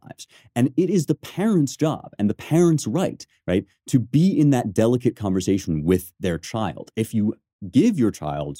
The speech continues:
to a teacher, right, to teach them, you are, again, conferring upon them a certain degree of trust. That right to teach them comes from you and is given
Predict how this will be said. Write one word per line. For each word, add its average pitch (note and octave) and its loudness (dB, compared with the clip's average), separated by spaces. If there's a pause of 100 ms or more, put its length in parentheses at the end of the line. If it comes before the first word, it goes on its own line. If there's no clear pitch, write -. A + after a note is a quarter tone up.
to C#2+ -6
a - -14
teacher, - -2 (220)
right, F#2+ -2
to - -10
teach - 2
them, E2+ -2 (240)
you D3 4
are, D#3+ 0
again, C3 0
conferring C#3 0
upon G#2+ 0
them G2 0
a - -14
certain G2+ -2
degree D2+ -4 (300)
of F2 -12
trust. - -4
That C3 0
right B2 0 (140)
to - -14
teach - -4
them D#2 -4 (240)
comes D3 2
from F#2+ -4
you G#2 0 (220)
and G#2+ 0
is G#2 2
given A#2+ 2